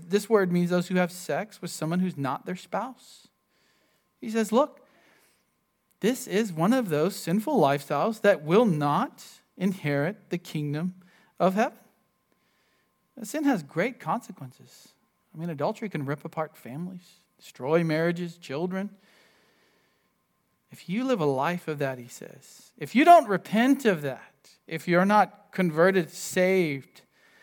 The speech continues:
then you will not be in the kingdom of heaven as an adulterer. Well, he continues on, and we're getting really more and more against the culture here. I mean, adultery is pretty much now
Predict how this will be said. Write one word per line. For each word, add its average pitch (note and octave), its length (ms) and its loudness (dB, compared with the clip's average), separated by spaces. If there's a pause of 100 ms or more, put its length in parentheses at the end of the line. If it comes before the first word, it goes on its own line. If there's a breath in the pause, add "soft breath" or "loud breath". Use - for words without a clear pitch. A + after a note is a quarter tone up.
(840 soft breath)
then C#3+ 180 -6
you E3 240 -4
will C#3+ 340 -2
not D3 360 -8
be C#3 320 -10 (580)
in D3 80 -12
the C#3 60 -8
kingdom C#3 400 -6
of B2+ 80 -12
heaven C3 320 -16 (480)
as B2+ 160 -12
an C3 80 -10
adulterer. B2+ 460 -14 (1300)
Well, D3 80 2
he D3+ 60 2
continues D#3 500 2
on, D3+ 320 2
and D3+ 160 0
we're D3+ 100 2
getting F3 360 2
really D#3+ 240 4
more D#3+ 340 2
and C#3 220 -4
more C#3+ 420 0 (560)
against F3+ 480 0
the E3+ 80 2
culture D3+ 440 -4
here. C3 200 -4
I C#3+ 60 -2
mean, D3 160 0
adultery D#3+ 500 0
is C#3 140 -4
pretty B3 320 -6
much E3 260 -2
now C#3+ 380 -2